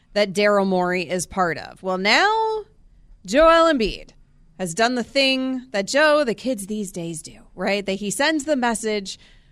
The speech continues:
by removing stuff from social media. And what he removed in this case was his location, which used to be Philadelphia. And he also removed the word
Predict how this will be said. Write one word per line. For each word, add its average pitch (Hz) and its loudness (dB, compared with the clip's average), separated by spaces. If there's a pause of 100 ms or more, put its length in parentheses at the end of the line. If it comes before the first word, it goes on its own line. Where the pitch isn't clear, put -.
(280)
by 220 4
removing 262 0
stuff - 0 (300)
from 247 0
social 214 0
media. 165 -4
And 202 0
what 214 0
he 233 -4
removed 285 2
in 370 2
this 320 0
case 185 -4 (220)
was 226 0
his 226 2
location, 254 2 (520)
which 208 -2
used 285 2
to 339 0
be 240 0
Philadelphia. 214 0 (1300)
And 262 6
he 285 4
also 370 4
removed 294 0
the 254 0
word 262 -2